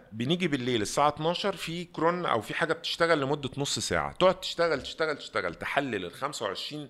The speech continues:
مليون زيارة بكذا طريقة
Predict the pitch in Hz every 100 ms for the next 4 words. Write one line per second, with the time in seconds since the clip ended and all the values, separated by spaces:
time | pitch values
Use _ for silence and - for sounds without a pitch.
0 | - 104 107 123 147 113 82 - _ 90
1 | 98 120 180 220 - - _ - 104 -
2 | 180 190 175 170 208 208